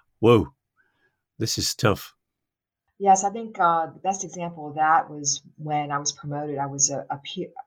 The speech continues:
Speaker 2: a peer of a group of people, and they needed someone to manage the team. And I was, I, some of my peers also interviewed for it, but I was selected.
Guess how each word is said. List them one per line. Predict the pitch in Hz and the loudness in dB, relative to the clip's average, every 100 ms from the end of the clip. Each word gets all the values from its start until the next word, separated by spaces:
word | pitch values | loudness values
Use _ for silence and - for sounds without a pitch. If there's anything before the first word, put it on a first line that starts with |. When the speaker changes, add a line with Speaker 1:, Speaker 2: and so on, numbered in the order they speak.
| _ _ | _ _
Speaker 2:
a | - | -18
peer | - 208 202 190 | -8 -2 2 4
of | |
a | 156 | 2
group | 143 147 139 | -4 -10 -12
of | - - | -20 -8
people, | 147 139 113 123 127 _ _ _ _ _ _ - | -8 -4 -4 -6 -8 _ _ _ _ _ _ 4
and | 151 147 | 4 4
they | 147 | 0
needed | 151 160 160 147 - - | -4 -2 -4 -6 -10 -8
someone | - 160 151 151 | 2 2 2 -6
to | 147 135 | -8 -8
manage | 135 143 170 170 | -4 -4 -2 -4
the | 190 | -6
team. | 185 202 196 196 196 | -10 -6 -6 -6 -8
And | 147 | -4
I | 147 147 | -2 -2
was, | 147 - - - _ _ _ _ 143 | 0 4 4 2 _ _ _ _ 0
I, | 143 - _ _ _ - | 0 -2 _ _ _ -8
some | - 180 | -4 -2
of | 170 | 2
my | 147 | 2
peers | - 196 185 | 2 -2 0
also | 151 160 143 | 4 4 2
interviewed | 139 160 165 147 139 | -4 -8 -8 -8 -10
for | - 131 | -2 0
it, | 131 | 0
but | 107 | -2
I | |
was | - - | 0 -2
selected. | 113 123 - 135 160 | 0 -6 -6 -8 -10